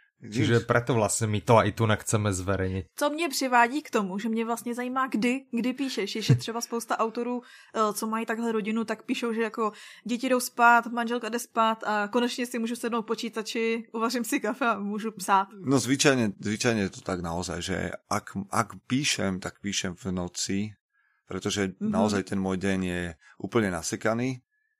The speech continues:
Speaker 1: ale to moje dni sú od nejakej piatej rána do desiatej večera. A vážne je to tak, že minúta po minúte.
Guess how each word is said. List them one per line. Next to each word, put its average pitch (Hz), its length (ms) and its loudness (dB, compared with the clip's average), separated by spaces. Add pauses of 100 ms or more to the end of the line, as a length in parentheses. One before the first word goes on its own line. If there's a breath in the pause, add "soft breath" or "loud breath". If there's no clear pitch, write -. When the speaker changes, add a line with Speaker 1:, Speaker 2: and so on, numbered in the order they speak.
(120)
Speaker 1:
ale 95 580 -2 (1300)
to 113 160 0
moje 117 260 4
dni 104 300 -4 (260)
sú - 380 -2
od 98 160 0
nejakej 95 400 -2
piatej 92 480 0
rána 92 260 0
do 90 220 -6
desiatej 87 420 -4
večera. 80 380 -8
A - 20 -2
vážne 95 380 -2
je - 20 -8
to - 120 -18
tak, 87 180 -6
že 85 160 -6
minúta 92 320 -2
po 87 160 -10
minúte. 104 480 -2